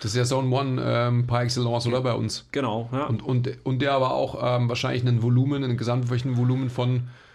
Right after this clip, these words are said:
Speaker 1: äh, pf, drei Stunden, vier Stunden?
Speaker 2: Auf jeden Fall,
Speaker 1: Ja,
Speaker 2: ja.
Speaker 1: also mindestens wahrscheinlich, oder?
Speaker 2: Ja, schon. Also einfach immer, äh,
Speaker 1: Ja.
Speaker 2: am Tag, sag mal mal, z-, ich sag mal zwischen zwanzig und vierzig Minuten.
Speaker 1: Mhm. Ja, siehst du?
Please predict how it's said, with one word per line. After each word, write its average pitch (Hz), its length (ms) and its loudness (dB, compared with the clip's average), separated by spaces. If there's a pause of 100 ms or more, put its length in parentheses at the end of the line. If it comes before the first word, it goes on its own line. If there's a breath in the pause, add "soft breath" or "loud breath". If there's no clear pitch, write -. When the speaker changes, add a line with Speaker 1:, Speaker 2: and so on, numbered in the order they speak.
(220 loud breath)
Speaker 1:
äh, 123 140 -4 (140)
pf, - 220 -14
drei 120 260 -2
Stunden, 135 340 -4
vier 135 180 -2
Stunden? 151 460 -4
Speaker 2:
Auf - 160 -12
jeden 127 140 -4
Fall, 120 400 -2
Speaker 1:
Ja, 120 140 0
Speaker 2:
ja. 120 260 -4
Speaker 1:
also 113 160 0
mindestens 135 440 0
wahrscheinlich, 110 340 -6
oder? 156 200 -6 (100)
Speaker 2:
Ja, 123 380 -2
schon. 147 320 -4
Also 120 200 -4
einfach 127 360 -6
immer, 151 580 -2
äh, - 40 0
Speaker 1:
Ja. 139 100 2
Speaker 2:
am 139 140 -2
Tag, 143 380 -4 (120)
sag 135 220 -4
mal 143 100 -2
mal, 131 460 -2 (320)
z-, - 160 -12 (420)
ich - 140 -14
sag 127 120 -4
mal 127 120 -4
zwischen 143 280 -6
zwanzig 139 380 -4
und 131 80 -2
vierzig 139 400 -4
Minuten. 120 520 -6
Speaker 1:
Mhm. 113 220 -2 (480 loud breath)
Ja, 113 220 -2
siehst 120 240 -6
du? 151 100 -6